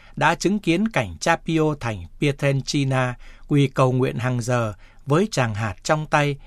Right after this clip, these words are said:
nơi bàn thờ thánh thể và chiêm ngắm Đức Mẹ ban ơn thánh dịu ngọt, gương mặt đắm chìm không mỏi mệt, như một Mô-xê mới khẩn cầu cho các anh chị em khác còn đang sống trên trần gian này.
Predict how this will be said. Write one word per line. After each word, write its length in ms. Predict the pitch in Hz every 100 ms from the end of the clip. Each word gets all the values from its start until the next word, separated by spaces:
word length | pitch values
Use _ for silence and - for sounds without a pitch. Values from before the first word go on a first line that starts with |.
| -
nơi 240 | 151 156 147
bàn 240 | 120 101 -
thờ 240 | 110 98 -
thánh 200 | 131 170
thể 340 | 131 101 87 - - - -
và 180 | - 127
chiêm 280 | - 185 180
ngắm 240 | 170 202
Đức 160 | 202 247
Mẹ 300 | 175 131 -
ban 260 | 156 151 180
ơn 260 | 156 147
thánh 320 | 143 151 156 170
dịu 220 | 139 123
ngọt, 280 | 113 104 87 - - - -
gương 240 | 151 180 160
mặt 160 | 110 -
đắm 240 | - 175
chìm 280 | 202 131 107 80
không 320 | - 160 165
mỏi 220 | 131 82
mệt, 200 | 92 110 98 - - - -
như 160 | 175 180
một 220 | 131 95
Mô-xê 520 | 120 143 139 - 143
mới 320 | 139 135 151 220 - -
khẩn 320 | - 135 101 -
cầu 260 | 127 117 107
cho 120 | 170
các 260 | - 214 -
anh 240 | 170 170
chị 280 | - 147 185
em 200 | 151 156
khác 300 | - 156 214 - - -
còn 340 | 139 98 95
đang 200 | 131 139
sống 260 | 139 147 180
trên 220 | 165 147
trần 320 | 139 113 92
gian 260 | 90 131 127
này. 260 | 107 82